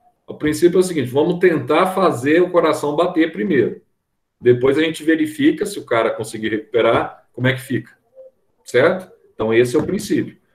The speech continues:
Ah, vai ficar. Tem gente que, às vezes, é tipo um milagre mesmo. Nem sequela, às vezes, fica. Mas tem gente que fica com várias sequelas, tá?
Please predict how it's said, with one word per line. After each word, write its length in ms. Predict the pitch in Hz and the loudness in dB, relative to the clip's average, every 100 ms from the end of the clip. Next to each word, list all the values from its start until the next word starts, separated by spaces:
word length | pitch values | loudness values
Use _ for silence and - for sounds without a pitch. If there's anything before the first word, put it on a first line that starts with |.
| _ - | _ -4
Ah, 280 | 151 143 | 0 2
vai 160 | 139 143 | 4 2
ficar. 220 | - 147 | 2 -4
Tem 200 | 139 190 | -2 -2
gente 580 | 156 175 233 202 131 - | 0 0 2 2 0 -8
que, 160 | - 123 | -2 0
às 160 | 113 | 2
vezes, 320 | 131 147 127 | 2 0 -2
é 60 | - | -6
tipo 680 | - - 165 165 226 170 - - _ _ | -8 -8 -8 -4 0 0 -2 -12 _ _
um 60 | 123 | -6
milagre 480 | 151 214 170 208 254 | -2 0 0 0 2
mesmo. 380 | 190 120 95 - 107 - - - | 4 4 2 -10 -14 -16 -20 -8
Nem 280 | 120 151 | -4 -4
sequela, 480 | 175 196 190 139 147 | -4 -8 -2 0 2
às 80 | 151 | 0
vezes, 200 | 156 - | -4 -4
fica. 300 | 196 127 - _ _ _ | -4 -4 -4 _ _ _
Mas 140 | - 107 | -8 -6
tem 160 | 127 | -4
gente 260 | 120 113 - | -2 -4 -6
que 80 | 127 | -6
fica 240 | 151 151 | -6 -6
com 160 | - 139 | -8 -2
várias 260 | 113 110 | 0 0
sequelas, 640 | - - 170 110 90 - _ _ _ | -2 -4 0 0 0 -8 _ _ _
tá? 400 | 107 139 - | -2 -2 -6